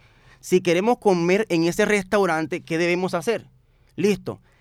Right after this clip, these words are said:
Si yo quería consumir esto, ya no lo consumo, porque no lo de-, no lo necesito. Lo deseo, sí,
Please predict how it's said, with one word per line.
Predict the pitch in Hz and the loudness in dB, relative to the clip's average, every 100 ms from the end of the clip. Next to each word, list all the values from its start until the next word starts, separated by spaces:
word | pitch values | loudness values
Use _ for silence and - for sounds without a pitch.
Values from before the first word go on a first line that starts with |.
| _ _ | _ _
Si | - - 240 214 160 139 | -14 -4 -2 -2 -4 -8
yo | 240 254 240 - | 2 2 0 -4
quería | 277 285 269 254 233 185 156 160 - _ - | 0 0 0 0 0 0 -2 -6 -14 _ -4
consumir | 185 185 180 165 165 196 220 | 2 2 2 0 2 0 0
esto, | 214 190 131 214 220 - _ _ _ _ _ _ _ | 0 0 -2 -4 -6 -8 _ _ _ _ _ _ _
ya | 127 185 156 | -6 -2 0
no | 143 | 0
lo | 143 | -2
consumo, | 131 139 254 269 156 - _ | -4 -2 0 2 0 -8 _
porque | - 185 143 160 | -2 -2 0 -4
no | 180 226 269 _ | 0 -2 -2 _
lo | 156 175 208 220 - | -6 -2 -2 -2 -6
de-, | 156 190 196 | -4 -2 -2
no | 196 196 | -2 -2
lo | |
necesito. | 233 190 156 - 226 - 117 - - - _ _ _ _ - | -2 -4 -6 -4 -6 -6 -10 -10 -20 -20 _ _ _ _ 0
Lo | 185 202 | 4 4
deseo, | 185 135 233 277 | 2 2 4 4
sí, | 214 - 190 | 2 -2 -2